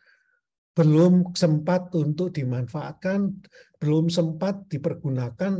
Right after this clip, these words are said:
untuk kepentingan sesama, kepentingan rakyat, bangsa, dan negara ini. Jadi saya mengingatkan, mari coba kita gali kepintaran-kepintaran itu dan apa yang bisa kita lakukan dengan kepintaran itu.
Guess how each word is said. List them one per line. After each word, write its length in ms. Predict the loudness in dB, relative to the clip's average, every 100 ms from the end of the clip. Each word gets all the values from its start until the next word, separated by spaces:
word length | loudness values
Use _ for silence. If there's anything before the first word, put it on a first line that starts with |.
| -4
untuk 380 | -2 -2 -4 -4
kepentingan 720 | -4 -2 -2 0 0 -2 -4
sesama, 560 | -8 -6 -6 -6 -8 -14 _ _ _
kepentingan 560 | -10 -6 -6 -2 0 0
rakyat, 480 | -2 -6 -4 -4 -4 -8
bangsa, 340 | -6 -6 -6 -6
dan 220 | -4 -6
negara 320 | -6 -8 -8
ini. 320 | -10 -12 -12 -14 _ _ _ _ _ _ _ _
Jadi 260 | -8 -6 0
saya 160 | 2
mengingatkan, 800 | 2 0 -2 -4 -4 -4 -2 -2 -4 -14 _ _ _ -4
mari 240 | 0 0 0
coba 320 | -2 -6 -10
kita 260 | -8 -6 -4
gali 540 | -4 -4 -4 -4 -6 -12 _ _ _ _ _ _ -12
kepintaran-kepintaran 1040 | -6 -2 0 0 -2 -4 -4 -2 -2 -2 -4
itu 340 | -4 -4 -4 -8 -14 -2
dan 160 | -2 0
apa 240 | 0 0
yang 80 | 0
bisa 160 | -4
kita 240 | -4 -4 -2
lakukan 480 | -4 -6 -2 -2 -2
dengan 240 | -4 -6
kepintaran 480 | -8 -10 -6 -6 -8 -10
itu. 320 | -10 -10